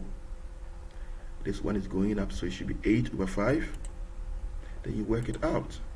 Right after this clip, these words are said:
Forty-eight over twenty equals x over ten. Multiply both sides by ten. I'm working it out. So x is equal to twenty-four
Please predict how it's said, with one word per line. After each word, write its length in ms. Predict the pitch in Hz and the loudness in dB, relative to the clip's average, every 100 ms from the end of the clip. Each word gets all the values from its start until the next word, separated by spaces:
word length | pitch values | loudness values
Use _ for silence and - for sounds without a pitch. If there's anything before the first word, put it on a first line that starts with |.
| - - - - - - - - - - - - - | -6 -6 -6 -6 -6 -4 -6 -8 -8 -8 -6 -8 -2
Forty-eight 280 | 120 101 113 | 0 2 4
over 160 | 98 | 4
twenty 640 | 92 - 95 117 - 123 131 - | 2 4 4 4 2 0 0 -2
equals 360 | - - - - | -2 -2 -4 0
x 180 | 95 - | 0 0
over 140 | - - | -2 -2
ten. 240 | - - - - - - - - | -2 -2 -4 -6 -6 -6 -4 0
Multiply 320 | 113 98 104 | 0 2 0
both 180 | 98 98 | 2 0
sides 200 | 87 87 | 0 0
by 160 | 92 92 | 0 0
ten. 440 | - 123 190 - - - - - - - - | 4 4 4 0 -4 -2 -2 0 0 -2 -2
I'm 140 | 95 95 | 2 2
working 240 | 101 117 | 4 2
it 180 | 110 - | 2 6
out. 340 | 120 156 160 - - - - - - - - | 6 6 2 -2 -4 -6 -6 -4 -4 -4 -4
So 220 | - - 95 | -2 -2 2
x 200 | 110 107 | 4 4
is 140 | - - | 0 2
equal 380 | 101 98 95 98 | 2 4 4 2
to 220 | - 104 | 2 0
twenty-four 680 | 95 - 95 - - - | 0 0 2 2 0 -2